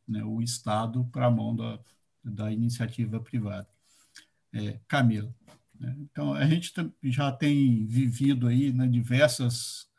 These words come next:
reformas, é, tanto em nível de reforma da, da Constituição, mas há também por, por leis, né, que tem tirado bastante os direitos dos servidores públicos, em especial também,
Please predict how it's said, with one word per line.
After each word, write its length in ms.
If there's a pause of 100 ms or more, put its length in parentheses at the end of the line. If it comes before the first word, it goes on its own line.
reformas, 1040
é, 280 (460)
tanto 640 (240)
em 340
nível 380
de 440 (240)
reforma 580
da, 320 (460)
da 180
Constituição, 760
mas 220
há 80
também 360
por, 420
por 220
leis, 480
né, 360
que 340 (260)
tem 220
tirado 500
bastante 580
os 420
direitos 500
dos 240
servidores 560
públicos, 800
em 140
especial 560
também, 560